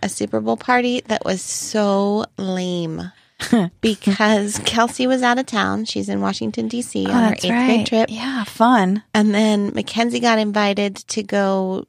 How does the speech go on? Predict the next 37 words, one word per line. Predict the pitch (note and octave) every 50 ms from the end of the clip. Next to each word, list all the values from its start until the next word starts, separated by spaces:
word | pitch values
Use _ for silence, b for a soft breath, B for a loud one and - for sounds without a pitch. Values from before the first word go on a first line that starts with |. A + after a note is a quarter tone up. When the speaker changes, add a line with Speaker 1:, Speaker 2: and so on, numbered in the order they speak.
| _
Speaker 1:
shopping | - - - G#3 G3+ G3+ - G#3 G3 G3 G3 G3 G3
for | - - F#3+ F#3+
her | F#3+ F#3+
friend's | F#3 - G3+ G3 F#3+ F#3+ F#3 F#3 -
formal | - - F#3+ G3 G3+ A3 A3+
dress. | A3+ B3 B3 C#4 D#4+ - - - - - b b b b b -
Speaker 2:
Right. | G#3 G3 F3+ F3 G3+ C4+ E4 - -
Speaker 1:
And | - G#3+ G#3
so | - G3+ G3
she | - - - - A3+ A#3
left. | G#3 F#3+ E3+ E3 F3+ F#3+ - - - _ - - _ _ -
Speaker 2:
Yeah. | - A3 F#3 F#3 F3+ F3 F#3+ A#3+ E4 - - _ _
Speaker 1:
And | G3 G3 G3+ G3+ G3+ G3+
that | G#3 G#3+ - - -
left | G3 G3 G3+ G3+ G3 - - - - - - - - _ _
Speaker 2:
You, | - G3 F#3+ F3+ G3 A#3
Crosby, | - - G3 F3+ F#3 F#3+ G3+ G#3+ G#3+ A3+
and | B3+ C#4 D#4 D4+ C#4 -
Randy. | G#3 G3+ F#3+ E3+ E3+ E3+ F3+ G#3 B3+ C4+ - _ _ _
Speaker 1:
and | - G#3 G3+
my | G3 F#3+ F#3
mom | F#3 F3+ F3+ F3
and | F3 F3
dad. | E3+ F3 E3+ E3+ F2 - A3 B3 B3+ - _ _ _ -
Speaker 2:
Okay. | - F#3+ E3 D#3 E3+ A#3
Speaker 1:
And | A#3 G#3 G#3
my | G3+ G3
mom | G3 F#3+ F#3+ F#3+ F#3+
doesn't | - F#3 F#3 F#3 - -
give | - F3
a | F3
shit | F3 - - - F#3+ G2+ A2+ - _ _ -
about | A3 G#3+ A3 A3 A3 - -
the | - - A3+ A3+ A#3 A#3 A#3 A#3+ B3 B3+ A#3 G3
Speaker 2:
Game? | F#3 F3 E3 D#3 F3 G#3+ C#4
Speaker 1:
Super | - C#4+
Bowl. | C#4 C#4+ D#4+ E4+